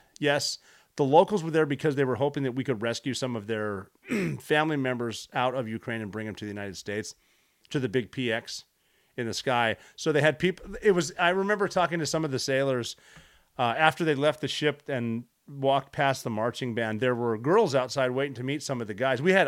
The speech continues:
all dudes, all dudes on the U S S Austin, and the girls wanted to meet them 'cause they wanted to marry them.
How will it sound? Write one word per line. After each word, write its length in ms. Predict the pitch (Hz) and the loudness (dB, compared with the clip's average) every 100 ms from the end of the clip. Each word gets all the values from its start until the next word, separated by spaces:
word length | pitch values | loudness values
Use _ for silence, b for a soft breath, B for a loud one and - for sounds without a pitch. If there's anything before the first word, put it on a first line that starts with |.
| - | 2
all 240 | 170 151 143 | 4 4 4
dudes, 480 | 139 135 113 - - | 2 2 -2 -8 -2
all 240 | - 226 214 | 8 10 10
dudes 380 | 143 123 82 - B B B | 6 -2 -4 -14 B B B
on 80 | 135 | -2
the 80 | 135 | 0
U 120 | 143 | 0
S 100 | 135 | -2
S 100 | 139 | -2
Austin, 380 | 127 120 - 101 B B B | 0 0 -2 -8 B B B
and 140 | 139 | 0
the 40 | 135 | 0
girls 560 | 127 151 160 156 120 - | 2 4 6 6 2 -8
wanted 320 | 190 143 139 120 | 0 2 2 0
to 80 | |
meet 220 | 123 147 143 | -2 -2 0
them 200 | 131 113 | -2 -2
'cause 160 | 123 | -4
they 80 | 120 | -2
wanted 180 | 123 117 | -2 -2
to 80 | 117 | -2
marry 300 | 113 127 127 | 0 0 0
them. 200 | 117 | -2